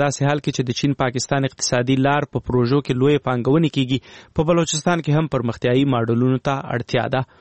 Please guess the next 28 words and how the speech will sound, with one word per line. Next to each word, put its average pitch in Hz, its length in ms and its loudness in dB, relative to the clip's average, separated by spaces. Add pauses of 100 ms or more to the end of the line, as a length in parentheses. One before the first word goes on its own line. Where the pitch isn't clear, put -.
(300)
بله 214 240 4
پاکستاني 143 460 -4
ورځپاڼه 143 560 0
ډیلی 123 260 2
ټایمز 160 340 2
لیکي، 147 220 0 (420)
له 165 140 4
یوې 208 260 4
لسیزې 156 680 -2
زیاته 170 320 0
موده 131 220 2
وشوه 135 280 0
چې 123 120 -6
په 120 140 -4
پاکستان 127 520 -2
کې 143 100 2 (360)
د 123 120 0
برېښنا 143 400 0 (160)
بحران 120 440 0
دی. 135 80 2 (440)
دا 143 100 4
بحران 165 320 2
د 147 100 -10
پخواني 160 440 0
پوځي 147 320 2
مشر 151 280 -2
پرویز 131 300 2
مشرف 135 340 -2